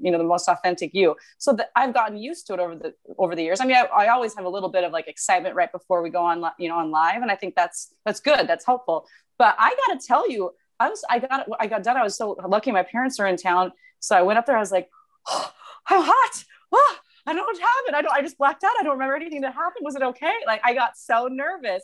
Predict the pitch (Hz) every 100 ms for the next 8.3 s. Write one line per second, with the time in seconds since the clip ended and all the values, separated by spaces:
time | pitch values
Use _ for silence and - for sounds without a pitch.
0 | 226 214 - 269 240 190 226 254 254 220
1 | 294 240 196 196 _ _ - 233 214 208
2 | 214 240 214 180 175 _ _ - 214 294
3 | 508 233 247 330 294 208 214 233 247 180
4 | 220 262 170 214 208 220 - 214 170 220
5 | 226 175 185 175 180 170 160 151 160 165
6 | 160 165 165 165 165 165 165 160 165 151
7 | - - 175 - 160 160 156 151 151 160
8 | 151 160 151